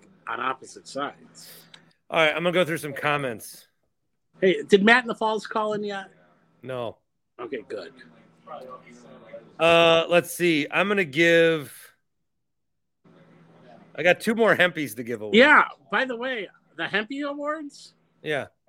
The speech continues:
Speaker 1: Fantastic.
Speaker 2: Yeah. Hmm. I got, I got the Delta Nines to give away and the sampler pack to give away.
Speaker 1: All right. Who did you give the sleeping ones to? Those are my favorite.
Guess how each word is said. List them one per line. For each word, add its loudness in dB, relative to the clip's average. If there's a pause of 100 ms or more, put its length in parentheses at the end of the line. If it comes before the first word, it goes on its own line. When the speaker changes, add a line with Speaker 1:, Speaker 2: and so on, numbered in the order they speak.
(260)
Speaker 1:
Fantastic. -10 (680)
Speaker 2:
Yeah. -6 (2750)
Hmm. -8 (260)
I -8
got, 2
I -2
got 2
the -4
Delta 0
Nines 0
to -8
give -2
away -2 (340)
and -6
the -4
sampler -2
pack -6
to -14
give -10
away. -16 (640)
Speaker 1:
All -12
right. -12
Who 6
did 0
you 0
give 2
the -2
sleeping 2
ones -8
to? -8
Those 0
are 2
my -4
favorite. -6